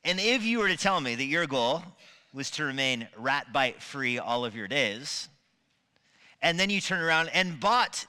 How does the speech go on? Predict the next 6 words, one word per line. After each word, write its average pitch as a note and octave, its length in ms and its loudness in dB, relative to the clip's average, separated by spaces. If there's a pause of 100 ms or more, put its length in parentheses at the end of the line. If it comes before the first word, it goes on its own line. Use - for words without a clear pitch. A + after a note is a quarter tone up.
two B2 480 -2
of A#2 200 -8
the C3 80 -4
previously A2+ 680 -6
aforementioned G#2+ 600 -6
rats, B2+ 480 -4